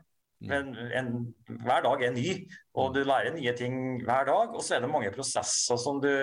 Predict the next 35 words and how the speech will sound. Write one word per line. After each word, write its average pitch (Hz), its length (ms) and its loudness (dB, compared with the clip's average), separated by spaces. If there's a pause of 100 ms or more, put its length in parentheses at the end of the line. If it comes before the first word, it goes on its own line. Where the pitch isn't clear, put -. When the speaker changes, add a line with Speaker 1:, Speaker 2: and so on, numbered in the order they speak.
(180)
Speaker 2:
følger, 139 580 0
som, 190 320 -4
som 165 240 -2
tar 120 220 4
lang 139 240 2
tid, 170 180 0
som 156 300 -2
du 151 100 -2
synes 147 320 0
har 71 600 2
vært, - 320 -4
eh, 71 240 2 (160)
interessant 147 480 2
å, 143 80 4 (400)
å 151 100 0
sluttføre, 160 460 2
da. 196 80 4 (640)
Så 185 100 4
det 165 80 6
er 160 60 6
alltid 156 240 0
en 151 80 2
ny 127 80 0
prosess 170 340 0
som 180 80 -6
starter, 180 380 2
og 190 100 -4
som 180 80 -8
skal 185 220 0
sluttføres, 180 480 0
så 185 80 4 (240)
det 170 80 2 (160)
blir 165 160 2
aldri 135 180 0
ferdig. 135 540 2